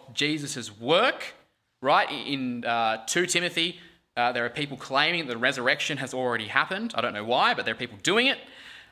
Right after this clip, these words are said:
Uh, and it can be a distortion of God's will, as we see, uh, in so many areas in our current culture today. And just as the task of preaching is to refute error, the task of as we listen is to be discerning,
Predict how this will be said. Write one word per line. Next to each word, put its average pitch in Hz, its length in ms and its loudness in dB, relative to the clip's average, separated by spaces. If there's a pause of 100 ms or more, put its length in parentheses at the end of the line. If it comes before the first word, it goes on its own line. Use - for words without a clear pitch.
Uh, 139 400 4
and 147 360 0 (1080)
it 147 120 -4
can 160 180 -2
be 156 160 2
a 151 40 2
distortion 160 440 -4
of 151 80 -8
God's 180 200 0
will, 185 300 -2 (240)
as 123 180 -6
we 143 120 -6
see, 151 400 0
uh, 131 120 2
in 139 120 -4
so 160 200 0
many 147 220 -2
areas 139 380 -2
in 127 80 -4
our 127 100 0
current 139 320 -4
culture 139 500 -6 (300)
today. - 400 -10 (1300)
And 143 80 -4
just 185 120 -2
as 147 140 -4
the 135 60 -8
task 143 400 2
of 120 80 -16
preaching 135 260 -6
is 123 60 -10
to 113 80 -10
refute 151 420 -6
error, 110 380 0 (180)
the 135 80 -10
task 185 380 0
of 143 80 0
as 139 100 0
we 139 80 -4
listen 202 380 0
is 170 120 -4
to 180 80 -6
be 165 120 -2
discerning, 175 720 2